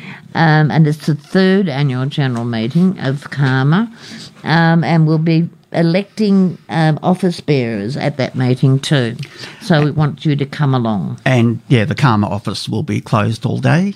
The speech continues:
Speaker 2: as
Speaker 1: Yep.
Speaker 2: a result of the A G M.
Speaker 1: That's
Speaker 2: And
Speaker 1: right.
Speaker 2: also for half of Friday from twelve P M,
Speaker 1: Yep.
Speaker 2: due to, uh, team building, uh, with the staff exercise. And, of course, the next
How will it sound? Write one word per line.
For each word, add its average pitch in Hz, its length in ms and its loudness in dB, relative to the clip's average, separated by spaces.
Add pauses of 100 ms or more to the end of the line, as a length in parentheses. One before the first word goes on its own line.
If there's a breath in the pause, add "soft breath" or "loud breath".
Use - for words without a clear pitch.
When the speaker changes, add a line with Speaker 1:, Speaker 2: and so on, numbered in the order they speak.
(120)
Speaker 2:
as 113 120 0
Speaker 1:
Yep. 151 100 4
Speaker 2:
a - 20 0
result 113 380 -2
of 123 100 -8
the 113 100 -2
A 117 100 0
G 113 160 -4
M. 185 320 2
Speaker 1:
That's 135 220 0
Speaker 2:
And - 100 -4
Speaker 1:
right. 113 240 -6
Speaker 2:
also 123 400 0
for 101 440 -2
half 104 540 -4 (100)
of 98 220 -6
Friday 139 640 0
from 110 400 -2 (160)
twelve 120 240 0
P 135 140 0
M, 220 160 0 (340 loud breath)
Speaker 1:
Yep. 151 160 0
Speaker 2:
due 98 120 -2
to, 104 300 -2
uh, 101 140 0 (160)
team 117 240 4
building, 196 460 0 (140)
uh, 120 320 0
with - 120 -4
the - 60 -4
staff 127 340 -2
exercise. 147 680 0 (420 loud breath)
And, 120 200 2
of 117 60 -2
course, 127 260 0
the 123 80 -4
next 117 220 -2